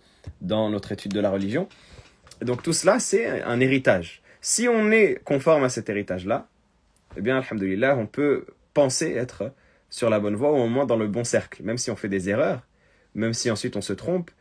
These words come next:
même si on a des avis, euh, qui sont divergents,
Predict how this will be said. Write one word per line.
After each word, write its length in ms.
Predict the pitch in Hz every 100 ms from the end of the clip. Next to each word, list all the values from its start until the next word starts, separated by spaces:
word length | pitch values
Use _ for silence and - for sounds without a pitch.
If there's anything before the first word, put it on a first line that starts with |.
| _ _ -
même 200 | 107 123
si 220 | 123 123
on 140 | 113 117
a 80 | 107
des 240 | 104 101
avis, 380 | 107 110 117 120 _ _ _ -
euh, 440 | 95 95 87 65 - -
qui 100 | -
sont 300 | 98 110 107
divergents, 640 | 98 98 104 95 143 190